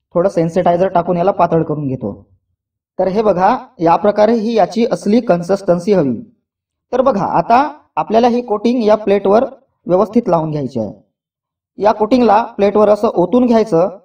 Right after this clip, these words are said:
आणि या स्केलच्या साह्याने असं ओढून घ्यायचं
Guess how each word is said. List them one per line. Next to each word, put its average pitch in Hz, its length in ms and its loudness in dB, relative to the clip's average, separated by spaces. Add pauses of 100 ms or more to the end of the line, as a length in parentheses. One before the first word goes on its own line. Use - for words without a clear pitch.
(400)
आणि 220 320 -6 (240)
या 170 200 2
स्केलच्या 196 500 -2
साह्याने 202 440 0 (160)
असं 196 420 -2
ओढून 185 300 2
घ्यायचं 123 400 -4